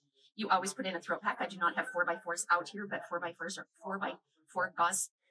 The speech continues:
are always part of your surgical setup. We never use two-by-twos back here in oral surgery, nor do we use a short yellow needle. It's always the long blue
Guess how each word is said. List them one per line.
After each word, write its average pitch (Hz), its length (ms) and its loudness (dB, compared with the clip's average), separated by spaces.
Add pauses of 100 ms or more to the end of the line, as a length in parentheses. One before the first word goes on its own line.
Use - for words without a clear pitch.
(220)
are - 120 4
always 170 260 4
part 170 260 -2
of 160 180 0
your 165 220 -4
surgical 165 400 -8
setup. 175 400 -2 (560)
We 214 100 -4
never 196 180 -2
use 202 260 -2
two-by-twos 202 580 -2
back 269 200 -6
here 262 280 -6 (260)
in 247 120 -6
oral 220 180 -4
surgery, 220 460 -6 (100)
nor 214 300 0
do 214 140 -6
we 202 200 -6
use 208 280 -6
a 180 60 -8
short 185 360 -4
yellow 175 240 -4
needle. 170 300 -12
It's 170 180 -8
always 165 220 -2
the 175 100 -4
long 165 260 -8
blue 147 200 -10